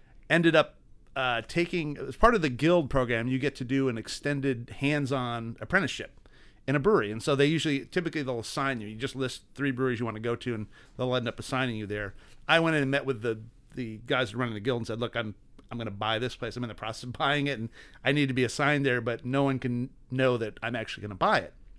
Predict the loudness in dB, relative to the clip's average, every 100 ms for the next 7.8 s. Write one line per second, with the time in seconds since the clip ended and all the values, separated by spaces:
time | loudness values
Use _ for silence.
0 | -12 -12 -12 -16 -16 -10 -2 -2 0 2
1 | 6 6 4 -14 -20 -20 -20 -16 -2 2
2 | 2 0 -2 -2 -6 -4 -4 -6 -8 -10
3 | -4 -4 -2 -4 -4 -8 -10 -14 -20 -8
4 | -6 -6 -8 -2 -2 -2 -10 -6 -4 -6
5 | -8 -20 -18 4 6 6 4 -10 0 2
6 | 2 0 2 2 2 2 0 0 0 0
7 | -2 -4 -2 -2 -4 -8 -10